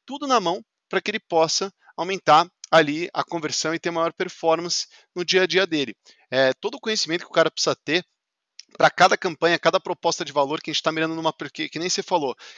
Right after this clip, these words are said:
quem é a persona, quem que é o público que a gente tá olhando, quais são as dores que a gente vai abordar, como é que funciona a jornada.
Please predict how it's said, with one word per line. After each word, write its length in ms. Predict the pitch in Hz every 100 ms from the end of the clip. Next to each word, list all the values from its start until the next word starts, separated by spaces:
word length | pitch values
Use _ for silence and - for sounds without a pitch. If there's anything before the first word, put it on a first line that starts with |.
| -
quem 180 | 175 185
é 20 |
a 60 | 180
persona, 540 | 175 - - 180 190
quem 160 | - 175
que 60 |
é 40 | 175
o 60 |
público 260 | - 170 165
que 60 |
a 40 | 160
gente 100 | -
tá 80 | 151
olhando, 260 | 151 170
quais 180 | 170 170
são 160 | - 170
as 100 | 139
dores 220 | 156 151
que 80 | 160
a 40 |
gente 120 | 151
vai 80 | 147
abordar, 420 | 143 139 135 170 - - _
como 160 | 156 180
é 40 |
que 60 | -
funciona 380 | 190 - 185
a 40 | 185
jornada. 460 | 180 160 135 120